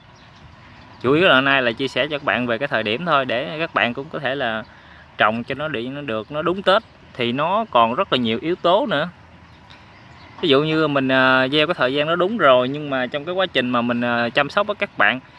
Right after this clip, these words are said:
mà nó bị, à, tông yếu này nọ đó, thì cái khả năng mà nó trổ bông kịp á, thì nó cũng rất là thấp. Do đó thì mình phải sử dụng cái thuốc sinh trưởng. Nhưng mà cái thuốc sinh trưởng này á, thì nó tùy theo cái,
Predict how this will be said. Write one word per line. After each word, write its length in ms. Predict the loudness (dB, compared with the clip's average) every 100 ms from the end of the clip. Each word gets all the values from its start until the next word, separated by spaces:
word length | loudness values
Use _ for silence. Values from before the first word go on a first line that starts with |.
| -20 -2
mà 160 | 0 0
nó 100 | -2
bị, 240 | -4 -4
à, 140 | -4
tông 400 | 0 0 -2 -6
yếu 260 | -4 -4 -4
này 80 | -4
nọ 200 | -2 0
đó, 140 | -2 -4
thì 120 | -8
cái 140 | -6
khả 140 | -4 -4
năng 240 | -4 -4
mà 100 | -4
nó 200 | -4 -2 -2
trổ 100 | 0
bông 200 | -2 0
kịp 260 | 0 0
á, 80 | -2
thì 120 | -6 -10
nó 80 | -10
cũng 300 | -12 -10 -4
rất 140 | -2
là 80 | -2
thấp. 200 | 0 -2 -2 -20 -20 -4
Do 140 | -2
đó 160 | 0 0
thì 60 |
mình 180 | -4 -6
phải 200 | -4 -4
sử 100 | -6
dụng 240 | -8 -8 -8
cái 80 |
thuốc 180 | -8 -8
sinh 220 | -6 -6
trưởng. 380 | 0 0 0 -4 -12 -20 -10
Nhưng 120 | -4 -2
mà 100 | -2
cái 80 |
thuốc 200 | -2 -2
sinh 200 | -2 -2
trưởng 260 | 2 0 0
này 180 | -2 0
á, 80 | -2
thì 180 | -4
nó 140 | -6 -2
tùy 300 | 2 2 0
theo 320 | -4 -6 -6 -12
cái, 200 | -8 -8